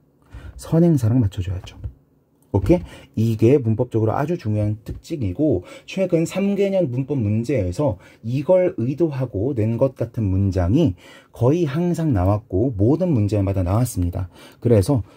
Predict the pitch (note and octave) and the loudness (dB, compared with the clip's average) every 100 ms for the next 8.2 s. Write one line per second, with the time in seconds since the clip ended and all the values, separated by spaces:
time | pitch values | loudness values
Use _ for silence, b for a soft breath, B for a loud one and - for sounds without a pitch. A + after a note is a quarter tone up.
0 | b A2+ B2 D3+ D3 D3 - E3+ - A#2 | b 2 4 4 2 2 -4 -8 -4 -4
1 | F#3 _ _ _ _ _ C3+ F#3 - D3 | -4 _ _ _ _ _ -4 0 4 4
2 | C#3+ C#3 B2+ B2+ G#2+ G2 B2+ C3 - - | 4 4 2 0 0 0 0 0 -4 -2
3 | A#2+ D#3+ C#3 G#2 A2 G#2+ C3+ G2+ C3 - | 0 2 0 -2 0 0 0 -2 -4 -4
4 | F#2 F2+ G2+ G#2 G#2 G2 G2 B2 A2+ A#2 | -4 -2 0 2 2 0 2 0 0 0
5 | A#2 G2 F2+ F2+ - - B B - B2 | -2 -2 -4 -2 -4 -4 B B -4 0
6 | B2+ D#3+ - - E3+ A#2 G#2+ G#2 G2+ - | 0 -2 -8 2 4 4 0 0 -2 -2
7 | G#2+ D3+ E3+ A2 G2+ G#2 - A2 - A#2 | -2 0 -2 -4 -4 -4 -4 -8 0 2
8 | G2 E3+ | 4 2